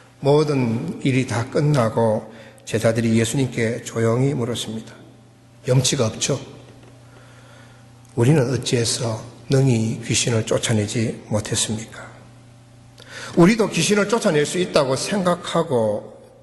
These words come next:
시도했는데 왜 안 됐습니까?" 이런 질문을 한 것입니다. 그때 예수님께서 "기도 외에는 이런 종류가 나갈 수 없느니라."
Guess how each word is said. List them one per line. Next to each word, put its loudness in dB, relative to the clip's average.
시도했는데 0
왜 2
안 -2
됐습니까?" -6
이런 4
질문을 2
한 0
것입니다. -6
그때 2
예수님께서 0
"기도 4
외에는 0
이런 0
종류가 0
나갈 0
수 -4
없느니라." 0